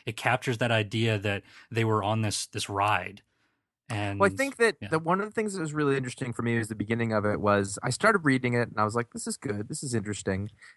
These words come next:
Speaker 2: And then, you know, like many things, the moment that the Beatles show up, the moment that John walks into that office and starts talking I was like, "Holy crap.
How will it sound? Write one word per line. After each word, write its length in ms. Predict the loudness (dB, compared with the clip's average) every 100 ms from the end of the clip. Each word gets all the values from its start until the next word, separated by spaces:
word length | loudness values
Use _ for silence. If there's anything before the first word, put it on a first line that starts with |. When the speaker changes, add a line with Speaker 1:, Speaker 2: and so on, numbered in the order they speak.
| _
Speaker 2:
And 140 | 4
then, 380 | 8 8 4 0
you 80 | 2
know, 260 | 4 4 0 _ -12
like 280 | 0 0 2
many 240 | 0 0
things, 320 | -2 -4 0
the 80 | 4
moment 440 | 6 6 4 2
that 320 | 4 4 2 -4 _ _ _ _ _ _ _ _ _ -18 -4
the 120 | -2
Beatles 400 | 2 2 2 0
show 260 | 4 6 6
up, 200 | 4 4
the 80 |
moment 400 | 2 4 6 6
that 160 | 4 0
John 600 | 4 6 8 6 4 0 -2
walks 320 | 0 0 -2
into 180 | -4 2
that 200 | 2 4
office 420 | 4 4 2 -2
and 140 | -4
starts 340 | -2 0 0 -2
talking 600 | 2 2 4 0 -4 -14 _ _ _ _ -2
I 40 |
was 120 | 0 2
like, 180 | 2 2
"Holy 380 | 2 2 0 -8
crap. 520 | 2 6 6 4 -4